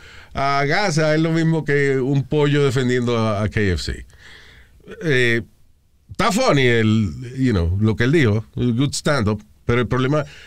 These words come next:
pero realmente la gente que protesta no está protestando defendiendo a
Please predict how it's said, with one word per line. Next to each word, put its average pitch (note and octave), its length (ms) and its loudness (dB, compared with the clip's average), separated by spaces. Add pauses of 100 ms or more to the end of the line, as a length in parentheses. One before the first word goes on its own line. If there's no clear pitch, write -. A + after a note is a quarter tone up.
(120)
pero D3 180 2
realmente G#3 760 0 (200)
la C#3 240 0
gente E3+ 220 2
que G3 100 -2
protesta F#3 400 0
no D#3+ 60 0
está D3 180 -2
protestando D3 640 0
defendiendo A#2+ 760 0
a E2+ 300 -2